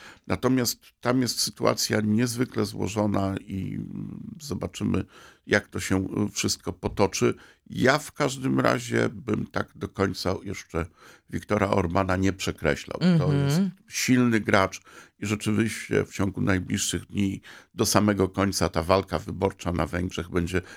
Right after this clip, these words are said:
Speaker 1: na pewno bardzo, bardzo ostra, a wynik jest niepewny.
Speaker 2: A to wystąpienie J D Vance'a, który też dzwonił do Donalda Trumpa podczas swojej wizyty, pomoże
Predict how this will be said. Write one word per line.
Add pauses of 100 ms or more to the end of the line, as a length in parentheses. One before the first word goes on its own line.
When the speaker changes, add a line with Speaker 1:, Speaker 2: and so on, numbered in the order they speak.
(120)
Speaker 1:
na
pewno
bardzo,
bardzo
ostra,
a
wynik
jest
niepewny. (160)
Speaker 2:
A
to
wystąpienie (140)
J
D
Vance'a, (840)
który
też
dzwonił
do
Donalda (160)
Trumpa
podczas
swojej
wizyty,
pomoże